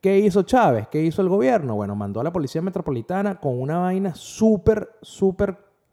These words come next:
horrorosa que se llamaba el rinoceronte, que era una versión más maldita de la ballena. La ballena, para los que no saben lo que es, coño, es un camión gigantesco que echa agua a muchísimos kilómetros por hora pa' tumbar a los manifestantes al piso y después los meten presos,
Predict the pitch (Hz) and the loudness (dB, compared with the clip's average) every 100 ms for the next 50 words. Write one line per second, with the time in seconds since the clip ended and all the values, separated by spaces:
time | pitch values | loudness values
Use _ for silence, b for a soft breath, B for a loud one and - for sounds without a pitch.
0 | _ - 139 131 127 127 160 160 - 190 | _ -2 0 2 4 4 4 2 -2 -6
1 | 143 - 123 113 113 117 160 - 143 127 | -8 -8 -8 -6 -4 -2 -4 -2 -4 -4
2 | 120 113 - 143 151 214 123 131 B B | -6 -8 -4 0 0 0 -6 -8 B B
3 | B B - 139 139 143 180 - 165 202 | B B -2 0 2 2 0 2 2 4
4 | 190 139 - 170 170 196 220 - 131 147 | 4 2 0 2 4 4 0 -6 -4 0
5 | 160 190 175 160 196 185 247 - 127 127 | 2 2 2 0 -2 -2 -6 -6 -4 -2
6 | 113 117 143 101 92 98 107 110 135 185 | 0 0 0 -2 -6 -8 -8 -6 -4 -4
7 | 180 135 120 - 113 - 156 160 175 175 | -4 -4 -6 -6 -8 -6 -4 -2 -2 -2
8 | 170 175 156 165 180 165 117 117 120 160 | -2 -2 -2 -2 -2 -2 -2 -4 -4 -4
9 | 156 160 156 175 180 180 190 170 185 127 | 0 0 2 2 0 0 -2 -2 -4 -4
10 | 117 110 - 170 160 147 175 151 120 - | -4 -4 -2 0 0 0 0 -2 -4 -6
11 | 120 175 165 - 127 143 170 - 208 190 | -6 -4 -4 -4 -6 -6 -6 -2 0 0
12 | 196 160 139 127 117 131 156 127 113 104 | 0 -2 -2 -4 -4 -4 -4 -6 -10 -10
13 | 113 147 131 92 107 117 156 120 101 113 | -8 -4 -4 -4 -8 -4 -4 -4 -6 -8
14 | 123 139 131 156 180 165 156 | -8 -8 -6 -2 -2 -2 -4